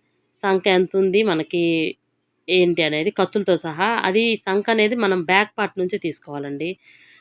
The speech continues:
ఫ్రంట్ పార్ట్ అయితే ముందు క్రాస్ అదే తీస్తాం కాబట్టి తెలియదు.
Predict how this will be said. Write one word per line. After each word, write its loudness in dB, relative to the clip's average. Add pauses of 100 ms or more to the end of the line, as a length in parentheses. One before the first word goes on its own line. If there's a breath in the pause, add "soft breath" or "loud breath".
ఫ్రంట్ 0
పార్ట్ -2
అయితే 0
ముందు 2 (100)
క్రాస్ 0
అదే 0
తీస్తాం -4
కాబట్టి -6
తెలియదు. -2